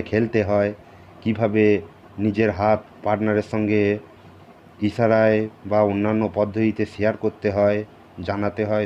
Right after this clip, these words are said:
সব কিছু তোমাদের বলবো। তা ভিডিওটা আমার সঙ্গে যুক্ত থেকো এবং আমার বাকি সমস্ত ভিডিও এবং অন্যান্য টিউটোরিয়াল, অন্যান্য খেলার ভিডিও যদি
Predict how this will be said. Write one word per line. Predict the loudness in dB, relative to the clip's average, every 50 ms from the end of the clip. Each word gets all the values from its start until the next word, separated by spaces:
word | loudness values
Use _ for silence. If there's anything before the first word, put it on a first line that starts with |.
| -2 -4
সব | -8 -8 -6
কিছু | -10 -8 -8 -6 -6
তোমাদের | -4 -4 -4 -2 -2 -2 -2
বলবো। | -2 -2 -2 -2 -2 -2 -4 -4 -4 -8 -16 -20 -20 -20 -20 -18 -4
তা | 0 2 2 4 2 2 0 -4 -8 -12 -18 -20 -20 -16 -6 -4
ভিডিওটা | -4 -2 0 -2 -2 -2 -2 -4
আমার | -4 -6 -8 -10 -10
সঙ্গে | -10 -6 -4 -2 -2 -2 -2 -6 -10 -18 -20 -20 -20 -20 -20 -20 -20 -20 -20 -20 -20 -20 -20 -20 -20 -20 -20 -20 -20 -16 -14 -8 -6
যুক্ত | -6 -6 -4 -4 -4 0 0
থেকো | -2 0 0 0 0 2
এবং | 2 2 0 0 0 -2 -4 -6 -10 -18 -20 -20 -20 -20 -20 -20 -20 -20 -20 -20 -20 -20 -20 -20 -20 -20 -20 -20 -10 -6 -4
আমার | -2 0 0 0 0 0 -4
বাকি | -4 -4 -6 -8 -8 -6
সমস্ত | -6 -6 -6 -6 -4 -6 -6 -4 -4
ভিডিও | -6 -4 -2 -2 0 0 0 0 -2
এবং | -2 -2 -4 -4 -4
অন্যান্য | -4 -4 -4 -4 -4 -4 -4 -6
টিউটোরিয়াল, | -6 -8 -6 -6 -6 -4 -2 -2 0 2 2 0 0 -2 -6 -10 -18 -20 -20 -20 -20 -16 -8 -6
অন্যান্য | -4 -2 -2 -2 0 -2 -2
খেলার | -2 -2 0 2 2 2 2 0 -2
ভিডিও | -4 -2 -2 -2 -2
যদি | -2 -4 -6 -6